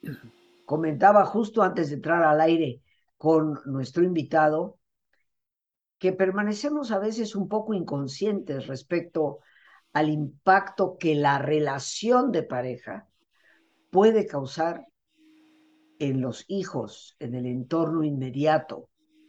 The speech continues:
A veces nos vamos con la finta de que, "No, pues es que ellos nunca nos oyen discutir, lo hacemos calladito y en el baño", ignorando que los niños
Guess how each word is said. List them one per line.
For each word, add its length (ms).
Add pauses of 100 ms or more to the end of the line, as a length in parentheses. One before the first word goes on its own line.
(420)
A 100
veces 320
nos 180
vamos 240
con 200
la 100
finta 380
de 160
que, 340 (400)
"No, 280
pues 140
es 140
que 80
ellos 260
nunca 280
nos 180
oyen 300
discutir, 760 (480)
lo 120
hacemos 360
calladito 720
y 80
en 120
el 180
baño", 640 (1300)
ignorando 840
que 440
los 220
niños 760